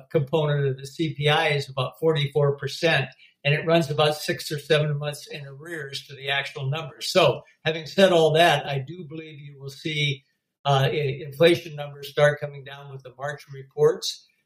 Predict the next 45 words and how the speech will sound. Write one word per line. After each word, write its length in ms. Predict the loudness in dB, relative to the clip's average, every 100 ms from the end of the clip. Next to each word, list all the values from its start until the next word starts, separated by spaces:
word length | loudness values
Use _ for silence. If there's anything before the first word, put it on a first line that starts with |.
| -8
And 160 | 0 2
I 140 | 4
do 160 | 2 0
think 240 | 0 0
you'll 140 | -2 -4
see, 340 | -4 -8 -8
start 320 | 0 2 2
seeing 260 | 0 -8 -6
mortgage 400 | -6 -8 -10 -2
rates 240 | 0 0 -2
easing 380 | -6 -4 -4 -2
a 60 | 2
little 220 | 2 2
bit. 180 | 0 2
They're 100 | 0
not 220 | 0 -6
gonna 200 | -6 -4
drop 260 | 0 0 0
like 220 | -2 -2
a 40 |
rock, 300 | -2 0 -2 -4
but 140 | -6 0
they 80 | 2
will 220 | 2 -2
ease. 500 | -6 -6 -8 -14 -18 _ _ _ -4
Um, 280 | 2 2 2
I'm, 280 | -2 -4 -4 -8 -12
I'm 200 | -10 -6
hoping, 640 | 0 0 2 2 2 0
sincerely 580 | -2 -2 2 2 2 2
hoping 380 | 0 0 -8 -6
by, 300 | -6 -6 -10 -6
to 140 | -4
see 240 | -2 -2
about 240 | -2 -2 -2
five 240 | 2 2 2
and 100 | 0
a 60 |
half 280 | 0 0 -2
percent 380 | -12 -4 -4 -2 -2
thirty-year 600 | -2 -4 -8 -14 -20 _ _ _
by 140 | -2 -2
the 140 | -2
third 360 | -2 -2 -2 -6
quarter 520 | -2 2 2 2 -2